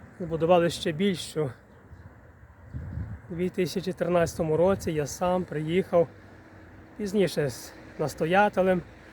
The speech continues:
цим, що зараз є, спеціально його возив, тому що казали, що ми не потягнемо таку церкву, то є мідна бляха, то і дуже дорого. А я тільки приїхав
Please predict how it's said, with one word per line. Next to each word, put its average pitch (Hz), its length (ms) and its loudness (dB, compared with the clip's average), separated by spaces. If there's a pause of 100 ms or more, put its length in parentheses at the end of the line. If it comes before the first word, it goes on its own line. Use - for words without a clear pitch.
(360)
цим, 180 220 -4
що 170 180 -2
зараз 156 440 2
є, 165 280 4 (760)
спеціально 185 540 2
його 165 280 4
возив, 156 520 2 (880)
тому 180 160 -8
що 175 140 -4
казали, 165 640 4 (220)
що 160 180 -2
ми 165 200 0 (100)
не 175 180 -4
потягнемо 208 560 2
таку 190 240 -2
церкву, 180 600 0 (680)
то 170 80 -2
є 160 320 0 (120)
мідна 156 360 -4
бляха, 170 540 0
то 165 160 -4
і 160 80 -4
дуже 147 300 -4
дорого. 185 560 0
А 226 60 -2 (120)
я 233 40 -2
тільки 202 280 -6
приїхав 190 600 0